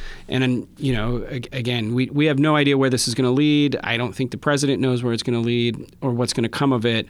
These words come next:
And it will be a constant, uh, noise for probably a long time. Um, I mean, you go back to the Whitewater investigations in the past, and I think every president's had some form of major investigation, um, that, that happened. And, and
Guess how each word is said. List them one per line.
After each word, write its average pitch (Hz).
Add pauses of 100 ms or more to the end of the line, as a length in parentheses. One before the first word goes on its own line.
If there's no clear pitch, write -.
(480)
And 139
it 143
will 139
be 135
a 127
constant, 123
uh, 117
noise 131
for 131
probably 147
a 123
long 113
time. 107
Um, 113
I 117
mean, 120
you 120
go 127
back 120
to -
the 120
Whitewater 123
investigations 120
in 113
the 110
past, 151
and 120
I -
think 131
every 131
president's 127
had 120
some 123
form 123
of 117
major 123
investigation, 120 (480)
um, 117
that, 117
that 127
happened. 123
And, 117
and 120